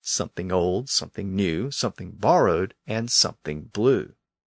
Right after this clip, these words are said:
Now, it was also common during this period for married women to cover their hair with a specific type of headdress or veil.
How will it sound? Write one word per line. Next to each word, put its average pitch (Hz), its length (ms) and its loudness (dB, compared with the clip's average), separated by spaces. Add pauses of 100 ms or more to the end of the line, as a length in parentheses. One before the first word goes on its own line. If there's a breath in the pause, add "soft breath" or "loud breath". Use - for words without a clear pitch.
(1040)
Now, 151 140 4
it 117 40 2
was 180 120 2
also 240 340 2
common 131 460 0
during 113 260 2
this 104 180 0
period 87 420 -4 (320)
for 131 120 0
married 185 420 0
women 107 340 2
to 110 80 -8
cover 127 340 -4
their 98 180 -4
hair 135 440 0
with 101 180 -2
a 107 60 0
specific - 600 -2
type 110 280 0
of 101 160 0 (160)
headdress 104 800 0
or 95 140 -6
veil. 104 480 -2